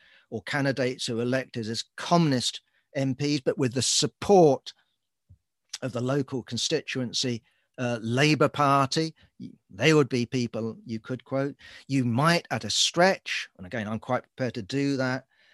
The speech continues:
you know, look at, um, Militant's three, uh, M Ps. They were clearly, um, honest class fighters in spite of Militant's, um,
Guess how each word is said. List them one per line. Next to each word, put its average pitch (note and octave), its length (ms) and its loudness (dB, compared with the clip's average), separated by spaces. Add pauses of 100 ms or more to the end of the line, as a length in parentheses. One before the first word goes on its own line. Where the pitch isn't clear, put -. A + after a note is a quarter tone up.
(140)
you C3+ 100 -6
know, B2+ 120 -2
look B2 260 -2
at, - 340 -6
um, A2+ 520 -4
Militant's D3 800 4
three, C3+ 440 6 (460)
uh, B2+ 260 4
M C#3+ 200 6
Ps. D#3 320 4
They A2 140 4
were F#2+ 80 0
clearly, A#2+ 480 2 (420)
um, A#2 340 -2
honest C3 520 2
class C3+ 520 4
fighters C#3+ 640 2
in G#2 100 -2
spite C3 460 0
of A2+ 140 -4
Militant's, A#2 840 -4 (500)
um, G#2+ 560 -6